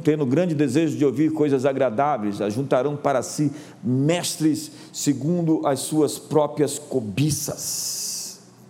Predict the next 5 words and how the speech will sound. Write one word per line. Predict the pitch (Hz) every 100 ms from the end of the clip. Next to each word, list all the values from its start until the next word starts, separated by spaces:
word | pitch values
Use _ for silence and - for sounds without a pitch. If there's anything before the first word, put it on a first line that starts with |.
| - - - - - - - - _ - -
E | -
não | 135 202 180
só | - 170 185 175 - - - -
se | - - 151
desviarão | 123 113 165 139 123 156 135 160 170 123